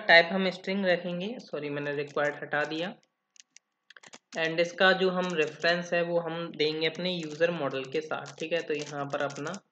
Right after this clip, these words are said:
user model provide कर दीजिएगा। जैसे मैंने यहाँ पर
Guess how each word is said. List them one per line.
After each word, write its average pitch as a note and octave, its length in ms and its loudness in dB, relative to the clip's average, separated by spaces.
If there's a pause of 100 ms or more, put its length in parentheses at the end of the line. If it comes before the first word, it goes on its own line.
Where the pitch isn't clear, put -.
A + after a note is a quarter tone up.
user C#3+ 260 -4
model C#3 300 -4
provide D3 440 -2
कर D#3+ 100 2
दीजिएगा। D#3 400 -4 (440)
जैसे D#3+ 200 -2
मैंने F#3 220 0
यहाँ F3 180 2 (120)
पर F#3 200 6